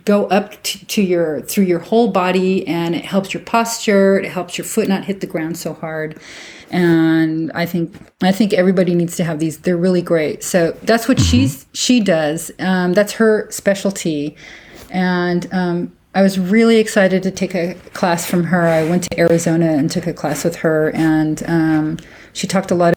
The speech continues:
Speaker 1: about, um, loading the fascia. For me, it's like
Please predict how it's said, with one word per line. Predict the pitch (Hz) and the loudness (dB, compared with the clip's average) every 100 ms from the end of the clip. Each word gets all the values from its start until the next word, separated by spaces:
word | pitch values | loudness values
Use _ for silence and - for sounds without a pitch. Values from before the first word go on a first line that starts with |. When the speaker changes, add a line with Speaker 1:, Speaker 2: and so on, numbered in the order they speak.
| - | 0
Speaker 1:
about, | 175 165 156 151 - | 0 2 2 0 -2
um, | 170 160 156 151 - _ _ _ _ | -2 0 -2 -4 -8 _ _ _ _
loading | 190 185 185 190 185 | 0 2 4 4 2
the | 180 | 0
fascia. | 180 165 - 202 208 208 196 | -2 -2 0 0 0 -2 -4
For | - | 0
me, | 180 180 | 2 2
it's | 180 - | -2 0
like | 170 170 | 0 -2